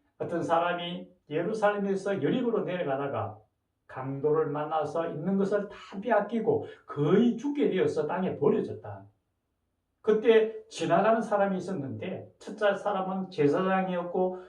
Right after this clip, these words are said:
두 번째 사람은 레위인이었고 세 번째 사람은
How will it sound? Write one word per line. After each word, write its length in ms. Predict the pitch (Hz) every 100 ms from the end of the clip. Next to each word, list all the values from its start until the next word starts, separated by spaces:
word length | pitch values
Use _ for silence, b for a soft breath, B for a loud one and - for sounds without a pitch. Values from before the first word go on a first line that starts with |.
| B
두 100 | 147
번째 260 | 151 180 208
사람은 500 | 175 175 175 185 113
레위인이었고 1000 | 139 196 262 247 117 110 104 - 107 B B
세 200 | - 147
번째 240 | 147 147 147
사람은 520 | 156 151 147 147